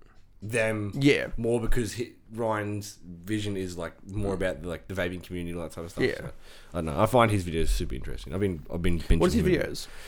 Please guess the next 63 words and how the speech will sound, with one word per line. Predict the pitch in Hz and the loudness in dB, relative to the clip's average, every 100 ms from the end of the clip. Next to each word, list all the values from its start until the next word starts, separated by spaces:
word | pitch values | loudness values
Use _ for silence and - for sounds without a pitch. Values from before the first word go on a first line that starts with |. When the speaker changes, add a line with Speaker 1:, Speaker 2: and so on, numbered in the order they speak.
| - | -6
Speaker 2:
Tell, | - 156 | 4 4
give | - 147 147 | 4 -2 4
us | 156 | 8
Speaker 1:
So | 165 | 10
Speaker 2:
a | 190 180 | 10 10
Speaker 1:
he, | |
he | 147 | 8
does, | 131 185 185 143 | 10 10 8 8
like, | 147 104 | 4 2
vlogs. | 98 107 92 87 90 - - - - - - - - - 107 | 2 6 6 4 -4 -10 -16 -18 -18 -18 -20 -20 -14 -8 0
Basically, | 104 92 101 110 107 127 | 6 6 6 2 2 4
they're, | 117 113 | 6 4
like, | 113 110 107 | 4 2 2
vlogs, | 123 131 120 | 4 4 4
and | 131 | 8
all | 147 | 10
he | 139 | 10
does | 120 120 113 | 8 8 6
is | 113 | 2
he | 107 | 2
goes | 101 131 127 | 4 6 6
into | 123 113 | 2 0
one | 117 113 | 0 0
of | 107 | 0
the | |
stores, | 104 - 107 107 104 95 | -2 0 2 2 2 0
the, | 95 | -2
the | 90 | -2
employees | 101 - 123 120 107 | -4 0 4 4 4
there, | 110 107 | 2 2
Speaker 2:
Mm. | |
Speaker 1:
they're, | 120 127 | 6 6
like, | 117 101 - | 6 2 0
they're, | 101 95 123 120 | -10 0 4 4
like, | 110 | 2
the | 101 | -6
fans' | - 110 98 85 | -4 -2 -2 -6
favourites, | - 87 90 85 87 113 | -6 -4 -4 -4 -6 -8
Speaker 2:
Mm. | 107 | -6
Speaker 1:
the | 107 | -4
employees, | 92 87 87 87 | -2 -2 -2 -2
they're | 87 | -4
so | - 95 | -4 -4
fucking | 92 87 85 | -4 -8 -10
funny. | 82 76 71 - - - - - - - - | -10 -10 -12 -14 -16 -14 -12 -10 -8 -8 0
Um, | 113 113 | 4 6
and | 123 | 8
he | |
just | 151 139 | 6 8
goes | 139 127 | 8 8
into | 127 | 6
one | 117 120 | 6 4
of | 107 | 2
the | |
stores | 104 - 104 104 104 95 | -2 2 4 6 4 0
and | 104 107 | -2 0
he'll | 113 104 | 2 0
just, | 101 | -2
like, | 101 85 85 | -2 -4 -8
film | - 117 | 4 6
a | 110 | 6
video | 101 104 | 4 4
there. | 101 104 | 4 4